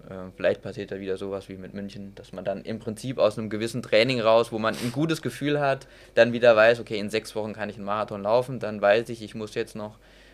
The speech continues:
ein paar explizite Einheiten machen, für das Gefühl ha-, zu haben, zu wissen, was ich kann und dann, ähm, ja, sowieso dann jetzt auch nebenbei oder hauptsächlich die Doktorarbeit abschließen und dann schauen,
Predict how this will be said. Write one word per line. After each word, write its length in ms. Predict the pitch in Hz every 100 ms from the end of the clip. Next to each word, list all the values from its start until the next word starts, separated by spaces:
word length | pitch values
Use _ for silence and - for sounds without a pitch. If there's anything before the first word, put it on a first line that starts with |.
| _ -
ein 100 | 107
paar 340 | 104 113 -
explizite 560 | 117 - 107 - 107 -
Einheiten 400 | 113 117 113 117
machen, 380 | 107 110 104 -
für 100 | -
das 160 | 98 -
Gefühl 420 | 101 - 135 131
ha-, 140 | -
zu 160 | - 113
haben, 280 | 107 113 110
zu 140 | -
wissen, 240 | 107 - 101
was 140 | 98
ich 140 | 95
kann 360 | - 104 123 127 123 - - _ _ _ -
und 100 | 104
dann, 540 | 101 98 104 101 98 -
ähm, 440 | 98 95 95 95 95 - - -
ja, 140 | - 101 _ _ -
sowieso 380 | 110 107 110
dann 180 | 117 107
jetzt 200 | 104 101
auch 180 | 98 -
nebenbei 720 | 104 101 98 101 104 104 - 104
oder 220 | 90 87
hauptsächlich 500 | 98 95 107 104 104
die 140 | 101 95
Doktorarbeit 560 | 110 117 107 104 101
abschließen 560 | - 101 - 107 95 92
und 120 | 87
dann 220 | 95 92
schauen, 400 | - 90 98 95